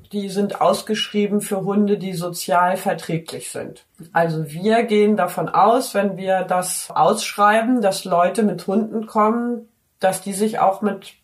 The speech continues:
anderen Hunden vertragen. Es gibt auch eine Wanderung oder manchmal zwei für Leute mit schwierigen Hunden, wo auch Hunde mitkommen können, die sich nicht so gut vertragen. Da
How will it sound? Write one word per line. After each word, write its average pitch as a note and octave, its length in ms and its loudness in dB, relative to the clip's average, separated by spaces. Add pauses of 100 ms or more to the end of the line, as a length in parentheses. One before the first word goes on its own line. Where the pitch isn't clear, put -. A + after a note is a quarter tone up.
(100)
anderen F#3 360 0
Hunden F#3 340 -6
vertragen. C#3+ 640 -2 (140)
Es - 180 -4
gibt - 360 -2
auch G#3+ 380 2
eine G#3+ 380 2
Wanderung G3+ 680 2
oder F#3+ 220 2
manchmal F3+ 520 -2
zwei A3 420 2
für G#3+ 220 -4
Leute F#3+ 360 4
mit F3 260 -6
schwierigen A3 520 -2
Hunden, B3 500 0 (400)
wo G#3+ 160 2
auch - 220 2
Hunde A3+ 240 4
mitkommen G#3+ 480 2
können, F#3+ 340 0
die F3 440 -10
sich - 400 -12
nicht B3+ 240 0
so C4+ 140 -2
gut B3+ 180 -4
vertragen. A3+ 840 2
Da F3+ 320 4